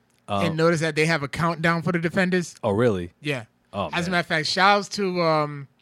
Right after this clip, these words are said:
Speaker 2: this girl Noelle that I met. She, um, she's gonna be tuning in soon. But yeah, I, we
Speaker 1: Mm-hmm.
Speaker 2: ta-, I wore a Luke Cage t-shirt,
Speaker 1: Mm-hmm.
Speaker 2: and she was just freaking lost her mind. Told her about the podcast, and she was just so amped about it. So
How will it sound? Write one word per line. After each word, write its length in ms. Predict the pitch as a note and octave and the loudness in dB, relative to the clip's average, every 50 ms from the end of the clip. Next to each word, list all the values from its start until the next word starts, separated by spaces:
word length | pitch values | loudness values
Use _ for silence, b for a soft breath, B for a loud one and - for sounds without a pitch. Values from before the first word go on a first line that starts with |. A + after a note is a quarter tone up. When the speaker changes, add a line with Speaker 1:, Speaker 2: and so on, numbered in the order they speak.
| _ _ _ _ - - | _ _ _ _ -18 -10
Speaker 2:
this 120 | - D#3 D3 | -8 -6 0
girl 200 | C#3+ E3+ E3 E3 | 4 4 4 4
Noelle 420 | D#3+ D3 D3 E3 E3 D#3+ D3+ D3 | 4 4 4 4 4 4 4 2
that 180 | C#3 C3+ C3 C3 | 2 2 0 0
I 120 | C3 C3 | 0 -2
met. 340 | C3 C3 C3 C3 B2+ B2 A#2+ | -2 -4 -6 -8 -8 -8 -10
She, 380 | - - - C#3+ D3 D3+ C#3+ C#3+ | -14 -16 -16 -14 -12 -8 -8 -6
um, 440 | C#3 C3+ C3 C3 B2+ B2+ B2 B2 | -4 -4 -6 -6 -8 -10 -10 -12
she's 220 | A#2 - - D3 C#3 | -12 -12 -12 -10 -6
gonna 160 | D3+ D3 C#3 | -4 -4 -4
be 140 | C3+ C3+ B2+ | -4 -4 -6
tuning 280 | - D3+ C3+ B2+ B2+ B2+ | -6 -6 -6 -6 -6 -6
in 120 | B2 B2+ | -8 -8
soon. 300 | A#2+ - - C3 C3 C3 | -8 -6 -6 -6 -6 -6
But 160 | B2+ C3 B2+ | -4 -4 -4
yeah, 280 | B2+ C3+ C#3 C#3 C3 B2+ | -4 -4 -4 -2 -2 -2
I, 140 | B2+ C3 C3+ | -2 -2 -4
we 280 | C3 - - D3 D3 D3+ | -6 -6 -6 -4 -4 -4
Speaker 1:
Mm-hmm. 40 | C#3+ - - | -6 -6 -4
Speaker 2:
ta-, 140 | D3+ C#3 C3+ B2+ | -4 -4 -2 -2
I 160 | C#3 D3 D3+ | -2 -2 -2
wore 300 | D3+ D#3 D#3 D3+ D3 C#3 | 0 -2 -2 0 0 -2
a 40 | C3 | -2
Luke 240 | C3 D3 D3 C#3+ | -4 -8 -10 -10
Cage 360 | - - D3 C#3+ C3+ B2+ - - | -10 -8 -8 -8 -8 -8 -12 -12
t-shirt, 520 | - E3 D#3 C#3 - D3+ C3 C3 C3 - b b b b b b | -10 -10 -10 -10 -10 -8 -8 -8 -8 -10 b b b b b b
Speaker 1:
Mm-hmm. 480 | A2 G#2+ G2+ G2 F#2 F#2 G2 - - - | -10 -8 -8 -8 -8 -10 -12 -12 -8 -6
Speaker 2:
and 400 | D#3 D#3 D3+ D3 C#3+ C#3+ C#3+ C#3 | -4 -2 -2 -2 -2 -4 -6 -6
she 360 | - - - D3 D3+ D#3+ D#3+ D3+ | -6 -6 -4 -4 -2 -2 -2 -2
was 140 | D3 C#3+ | -4 -6
just 260 | B2+ B2 C#3+ C#3 B2+ - | -8 -8 -10 -10 -10 -12
freaking 400 | - - D3 C#3 C3+ C3+ B2+ B2+ | -12 -10 -10 -8 -8 -10 -10 -6
lost 300 | C3 C3 C3+ C3 - - | -6 -6 -6 -6 -8 -12
her 100 | B2+ B2 | -12 -10
mind. 380 | C3 C3+ C#3 C#3 C#3 C#3 C3 | -6 -2 -2 0 -2 -2 -4
Told 180 | - C#3 C3+ C3 | -8 -8 -6 -6
her 60 | C3 | -6
about 240 | C3 A#2 B2+ B2 A#2 | -6 -6 -6 -8 -8
the 80 | - A#2 | -10 -10
podcast, 720 | - D3 D#3 D3 D3 D3 - D#3 D3+ C#3+ C#3+ C#3+ C3+ - - | -6 -2 0 0 0 -2 -2 -4 -2 -2 0 -2 -2 -6 -10
and 160 | B2 B2 A#2 | -12 -12 -12
she 300 | - - - C#3 C#3+ C#3 | -12 -10 -8 -6 -6 -6
was 160 | C3+ B2+ A#2+ | -8 -10 -12
just 200 | B2 B2 A2+ - | -12 -12 -10 -10
so 180 | - C#3 C3 B2 | -6 -6 -6 -6
amped 280 | A#2+ B2+ B2 A#2+ _ A#2+ | -6 -8 -10 -10 _ -14
about 260 | A#2 B2 A#2+ A#2 A#2 | -10 -6 -6 -6 -6
it. 100 | A#2+ A#2 | -6 -10
So 340 | - - B2+ B2 A#2+ A#2+ | -10 -12 -12 -14 -14 -14